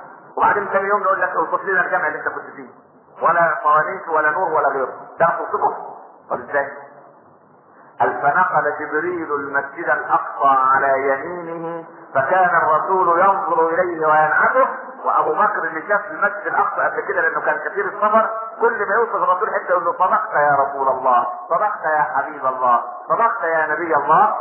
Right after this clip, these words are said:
فسمي من يومها الصديق. آه.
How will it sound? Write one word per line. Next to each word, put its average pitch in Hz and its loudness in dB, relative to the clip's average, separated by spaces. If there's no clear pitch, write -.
فسمي 165 -2
من 151 -4
يومها 143 2
الصديق. 117 -6
آه. - -2